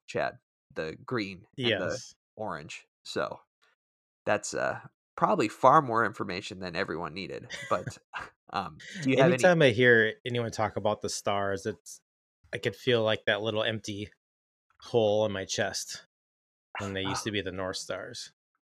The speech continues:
Speaker 2: But anyway, carry on.
Speaker 1: I'm so sorry to open up old
Speaker 2: <laughs>
Speaker 1: wounds. <laughs> I'm so sorry. But yes, we will start with the N F L, and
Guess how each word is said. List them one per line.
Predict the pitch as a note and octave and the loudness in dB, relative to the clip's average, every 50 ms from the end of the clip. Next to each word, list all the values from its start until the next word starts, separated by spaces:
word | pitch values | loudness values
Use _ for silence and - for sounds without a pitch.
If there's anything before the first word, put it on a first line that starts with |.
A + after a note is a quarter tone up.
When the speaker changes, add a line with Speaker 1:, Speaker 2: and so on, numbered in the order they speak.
| _ _ _ _ _ _ _ _ _ _ _ | _ _ _ _ _ _ _ _ _ _ _
Speaker 2:
But | A2 G#2+ | 0 4
anyway, | A#2+ C3+ B2+ G#2+ G2+ A2+ G#2+ - - | 6 6 6 4 2 -2 -8 -2 4
carry | - C#3 C3 A#2 G#2+ | 6 8 8 8 6
on. | G2+ G2 G#2 G2+ - _ _ _ _ _ _ _ _ _ _ _ - | 2 -2 -6 -10 -16 _ _ _ _ _ _ _ _ _ _ _ 0
Speaker 1:
I'm | A2+ A2+ A2+ A2+ A#2 A#2+ | 0 0 0 0 -6 -10
so | - - - B2 A#2 A2+ | -6 0 0 2 2 0
sorry | - - A#2 A2+ A#2 A2 | 0 0 0 2 2 2
to | E2+ | 2
open | F2 G#2+ G#2 - A2+ A2+ | 0 0 -2 -4 -4 -2
up | G#2+ F#3 E3+ | 0 0 0
old | F#2+ F#2+ F#2 G#3 | 0 0 0 0
Speaker 2:
<laughs> | |
Speaker 1:
wounds. | F2 F2 F2+ F3 F3 - - - - - - - _ - D#3 - | -2 -2 -6 -6 -8 -10 -16 -18 -18 -20 -20 -20 _ -12 -12 -12
<laughs> | B2+ B2 - _ _ _ - | -12 -14 -18 _ _ _ -18
I'm | - - | -16 -16
so | - - - - | -10 -6 -6 -4
sorry. | - - - - - A#2 - - - _ _ _ _ _ _ _ _ - - - - _ _ _ _ _ _ _ - - - - _ _ _ _ _ _ _ _ _ _ _ _ _ | -4 -4 -6 -6 -6 -8 -8 -8 -12 _ _ _ _ _ _ _ _ -20 -20 -20 -20 _ _ _ _ _ _ _ -20 -20 -20 -20 _ _ _ _ _ _ _ _ _ _ _ _ _
But | - C#3+ C#3 C3 - - - _ _ - | 4 6 6 6 4 -2 -8 _ _ -4
yes, | C#3 C#3+ C3 A2 - - - - | 0 2 2 2 0 -2 -8 -8
we | B2 C3+ C#3+ C#3+ | -2 2 2 4
will | C#3 C#3 | 4 2
start | C3+ - - - D3+ D3+ C#3+ B2 | 0 0 2 4 6 6 6 4
with | C3+ C3 | 0 -2
the | B2+ B2 B2 A#2+ | -2 0 2 2
N | A#2+ A#2 | 2 0
F | A2+ A2+ - C3+ | -2 -2 0 0
L, | D3 D#3+ E3+ F3+ F#3 F3 D#3+ - - _ _ - | 2 2 2 2 0 -2 -6 -10 -20 _ _ -4
and | A2 A2 G#2 F#2 E2 - - | -4 -4 -4 -6 -12 -14 -14